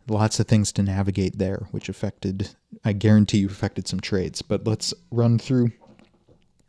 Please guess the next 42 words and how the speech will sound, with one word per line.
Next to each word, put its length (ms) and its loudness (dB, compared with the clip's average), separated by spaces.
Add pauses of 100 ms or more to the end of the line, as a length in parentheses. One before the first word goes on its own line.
(240)
all 220 2
the 100 6
trades. 400 2 (640)
Um, 320 -2
again, 360 2
not 220 4
all 220 2
of 60 -2
them. 180 2
There's 180 0
some 200 0
minor 320 4
ones 400 2
that 100 -2
I'm 140 -2
just 180 -4
gonna 160 -2 (140)
gloss 360 -4
over 280 0
to 160 -12
try 180 -6
and 160 -6
get 160 -6
through 240 2
this. 240 4 (300)
Um, 340 0
but 220 2
let's 260 2
run 300 6
through 400 4 (200)
a 120 0
number 360 4
of 100 4
them 200 2 (300)
that 80 -2
have 100 -6
happened 500 -4 (520)
since 460 0
the 80 -4
beginning 380 4
of 200 -4
trade 380 -4